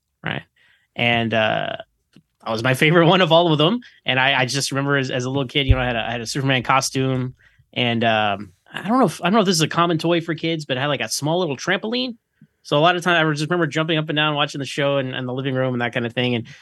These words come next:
and yeah, it's just like, it's iconic stuff, whoosh, right, the sound effect of the flying and all that.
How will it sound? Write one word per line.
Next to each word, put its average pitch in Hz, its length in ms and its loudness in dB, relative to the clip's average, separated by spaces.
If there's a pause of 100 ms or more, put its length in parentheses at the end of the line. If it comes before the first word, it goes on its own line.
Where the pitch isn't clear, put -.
(120)
and 175 120 2
yeah, 294 160 4
it's 131 120 -2
just 127 120 -2
like, 117 220 -4 (800)
it's 151 160 -4
iconic 180 420 0
stuff, - 140 -4
whoosh, - 680 2
right, 170 120 0
the 143 80 -6
sound 165 260 0
effect 165 300 0
of 143 80 -6
the 127 60 -12
flying 143 360 -4
and 139 80 -2
all 139 80 2
that. 147 160 0